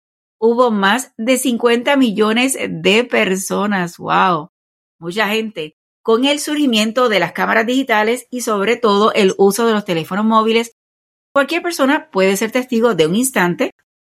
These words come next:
captarlo y trasladarlo a los demás. Aunque la fotografía ha cambiado mucho con las nuevas tecnologías,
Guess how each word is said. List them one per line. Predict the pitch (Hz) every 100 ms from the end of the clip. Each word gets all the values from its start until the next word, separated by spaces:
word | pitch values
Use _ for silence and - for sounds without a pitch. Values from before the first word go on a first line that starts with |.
| -
captarlo | 302 311 208 190 208 -
y | 220 254
trasladarlo | 247 208 - 175 165 160 180 220 220 -
a | 185
los | 160 175 202 - -
demás. | 165 165 151 156 151 147 - _ _ _
Aunque | - 262 269
la | 226 240
fotografía | 226 190 175 165 208 202
ha |
cambiado | 202 185 196 190
mucho | 175 220 226 180
con | 180 190
las | 208 208 175
nuevas | 165 170 208 190 190
tecnologías, | 214 208 214 208 214 226 247